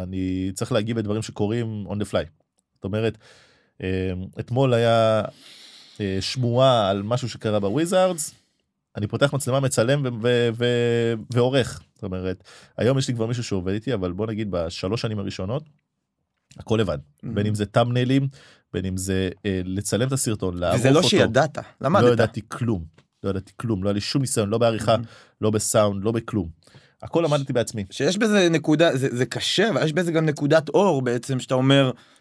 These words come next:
Speaker 2: אתה מתחיל מאפס ו-, ו-, and you can do it.
Speaker 1: נכון.
Speaker 2: כאילו, לא, לא נדרש פה איזה
Speaker 1: והרבה פעמים אנשים שרוצים לייצר תוכן,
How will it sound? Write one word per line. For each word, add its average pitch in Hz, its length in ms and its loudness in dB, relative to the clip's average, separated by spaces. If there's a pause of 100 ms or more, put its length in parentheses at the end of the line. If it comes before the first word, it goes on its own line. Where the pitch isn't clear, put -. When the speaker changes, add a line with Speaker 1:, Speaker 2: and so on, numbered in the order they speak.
(260)
Speaker 2:
אתה 135 140 -2
מתחיל 143 240 0
מאפס 139 440 2
ו-, 117 160 2 (140)
ו-, 117 80 -4
and 117 280 2
you 107 140 -4
can 113 100 2
do 135 40 2
it. - 220 -2 (280)
Speaker 1:
נכון. 120 160 0
Speaker 2:
כאילו, 120 140 2
לא, 139 360 6
לא 143 120 6
נדרש 139 480 2
פה 139 220 0
איזה 120 580 0
Speaker 1:
והרבה 113 240 2
פעמים 214 160 -2
אנשים 185 260 -6
שרוצים 160 460 -6
לייצר 143 300 -6
תוכן, 120 460 -4